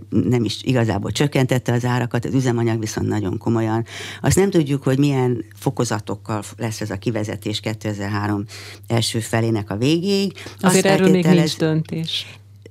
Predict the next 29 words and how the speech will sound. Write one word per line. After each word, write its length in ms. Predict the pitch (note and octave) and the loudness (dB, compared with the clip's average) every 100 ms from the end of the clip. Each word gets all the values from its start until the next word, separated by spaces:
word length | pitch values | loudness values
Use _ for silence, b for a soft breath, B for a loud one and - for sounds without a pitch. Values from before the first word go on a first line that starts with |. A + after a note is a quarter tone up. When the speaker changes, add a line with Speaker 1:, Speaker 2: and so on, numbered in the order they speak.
| - | -2
Speaker 1:
Nem 300 | C#3+ E3 D#3 | 2 4 4
tudunk 360 | C#3+ A#2 A2+ | 2 0 0
róla. 420 | A#2+ A2 B2 D#3+ G3+ - | 0 2 2 2 0 -2
Ö, 140 | D#3+ D#3+ - - - - | 0 0 -2 -10 -8 -2
a, 260 | F3 E3+ - - - | 0 0 -4 -18 -6
az 140 | - - | -2 2
M 60 | A#3+ G#3+ | 4 4
N 20 | |
B 60 | F3+ - - - - G2+ - F#2+ - - G#2 | 2 0 -4 -18 -20 -18 -12 -10 -10 -12 -8
becslése 1000 | - G#3+ G#3+ - E3+ E3 - F3+ F#3 F#3+ B B B - | -2 0 2 4 4 4 2 2 2 -2 B B B -8
se 320 | - G3+ F#3+ | -2 2 2
egyértelmű, 1300 | - F#3 E3+ E3+ D#3+ - D#3+ D3+ D3+ D3+ D3+ D3 D3 C#3 - | 2 2 4 4 2 0 2 2 2 2 2 2 0 0 -2
ö, 340 | B2 D3 C#3+ C#3+ - | 0 0 0 -4 -4
ebben 300 | D#3+ D#3+ D3 | -2 0 0
a 80 | C#3 | 0
szempontból, 360 | F3+ F3 E3 | 2 2 2
lehet, 180 | D#3 A2+ | 2 0
hogy 80 | A2 | -2
nincs 180 | G2+ - | -2 -2
is 140 | - | -4
még 140 | - | -4
döntés, 360 | G#2 G#2 - A2 | -2 -4 -2 -2
nem 160 | A#2 A2+ | 0 0
tudjuk. 340 | - - F#3+ B B | -2 -2 -2 B B
Mi 100 | - | 0
egyszerűen 300 | C4+ - D#3+ | 0 2 0
azt 100 | D#3+ | 0
feltételeztük 680 | - D#3+ D#3 D3 C3 B2 A2 | 0 0 0 0 0 -2 -4
technikailag, 720 | - D3 C#3+ C3+ B2+ A#2+ A#2 | -2 0 0 0 -2 -2 -4